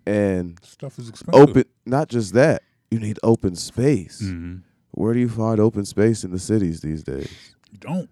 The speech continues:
Speaker 1: A field big
Speaker 2: Yeah.
Speaker 1: enough to play
Speaker 2: Play
Speaker 1: baseball
Speaker 2: baseball.
Speaker 1: on
Speaker 2: Mm-hmm.
Speaker 1: that's not under construction for some new high rise or some new
Speaker 2: Mm-hmm.
Speaker 1: development or something
Speaker 2: Mm-hmm.
Speaker 1: else like that. So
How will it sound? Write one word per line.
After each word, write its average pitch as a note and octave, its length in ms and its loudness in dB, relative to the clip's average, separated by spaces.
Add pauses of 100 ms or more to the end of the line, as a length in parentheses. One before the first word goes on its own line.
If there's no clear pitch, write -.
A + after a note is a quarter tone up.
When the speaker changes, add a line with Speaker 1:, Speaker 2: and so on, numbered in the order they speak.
Speaker 1:
A F2+ 100 -6
field G#2 480 -2
big G#2+ 140 0
Speaker 2:
Yeah. G#2 60 -2
Speaker 1:
enough G#2 140 -4
to F#2 80 -10
play G#2 200 0
Speaker 2:
Play G#2+ 80 -2
Speaker 1:
baseball G2+ 500 -2
Speaker 2:
baseball. F#2+ 300 0
Speaker 1:
on F#2 80 -2
Speaker 2:
Mm-hmm. D#3+ 180 -16 (120)
Speaker 1:
that's G2 200 -2
not G#2 220 2
under G2+ 240 -2
construction G2 640 0
for F#2 120 -6
some F2+ 220 -6
new G2 180 2
high F#2+ 220 2
rise F#2 420 2
or F2 80 -4
some F#2+ 300 -6
new F#2 220 0
Speaker 2:
Mm-hmm. F2 80 -4
Speaker 1:
development F2+ 640 -2
or F2 80 -10
something G2 320 -6
Speaker 2:
Mm-hmm. G2 40 -4
Speaker 1:
else F2 200 -4
like E2+ 240 -4
that. F2 200 -4 (680)
So A2+ 580 4